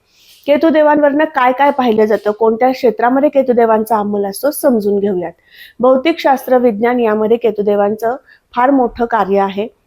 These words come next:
त्याचबरोबर अनुसंधान केंद्र, ज्योतिषशास्त्र, वास्तुशास्त्र, अंकशास्त्र अशा सगळ्या क्षेत्रामध्ये काम करणाऱ्या वर्गांवरती सुद्धा केतुदेवांचा अंमल असतो. एआय सॉफ्टवेअर डेव्हलपर यामध्ये सुद्धा,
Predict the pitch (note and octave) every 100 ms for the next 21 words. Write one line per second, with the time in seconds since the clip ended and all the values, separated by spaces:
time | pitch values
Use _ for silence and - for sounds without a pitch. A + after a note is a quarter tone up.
0 | _ - C4+ C#4+ A#3+ A3+ B3 A3 A#3 C#4
1 | C4+ C#4+ D4 C4+ G#3 G3+ G#3+ A#3 A3+ C#4+
2 | C#4+ B3 G#3+ - G#3+ G#3 G3+ - C#4 B3+
3 | G#3+ - A3 G#3+ G#3+ G#3+ C#4 C#4 A3+ -
4 | - G#3 - - C4 C4+ B3+ G3 A#3 B3+
5 | B3+ A3 G#3+ G#3+ G#3+ G3 A3 - _ -
6 | A3 B3 C#4+ C4 G#3+ G#3 G#3 G#3 G#3 G#3+
7 | G#3+ G#3 A#3+ - G#3 C#4 D#4 C#4+ G3 F#3+
8 | F#3 F#3 G3 F#3+ F#3+ G3 - - - _
9 | _ _ _ _ - C#4 C#4+ D4 D4 B3
10 | - C#4+ C#4 C#4 - A#3 A3+ A3+ A3+ A#3
11 | A3+ A3+ A3+ A3 G#3+ G#3+ B3 B3 G#3+ A3